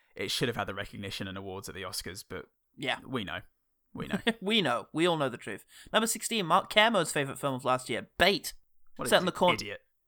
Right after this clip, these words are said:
Speaker 2: What an idiot. It's out on the Cornish coast. It's about an idiot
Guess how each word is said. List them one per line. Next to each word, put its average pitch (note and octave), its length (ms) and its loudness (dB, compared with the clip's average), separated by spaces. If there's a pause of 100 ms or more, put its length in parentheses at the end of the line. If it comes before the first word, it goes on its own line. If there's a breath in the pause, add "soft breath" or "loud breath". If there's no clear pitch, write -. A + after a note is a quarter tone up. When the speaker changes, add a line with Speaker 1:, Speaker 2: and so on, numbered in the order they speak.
(100)
Speaker 2:
What A#3+ 180 2
an - 120 -8
idiot. F3+ 380 4
It's - 140 -8
out G3 80 6
on F3+ 60 2
the F#3 80 0
Cornish F#3+ 400 2
coast. - 440 -2 (840)
It's D#3+ 140 -8
about F#3 180 8
an - 120 -8
idiot F#3+ 360 4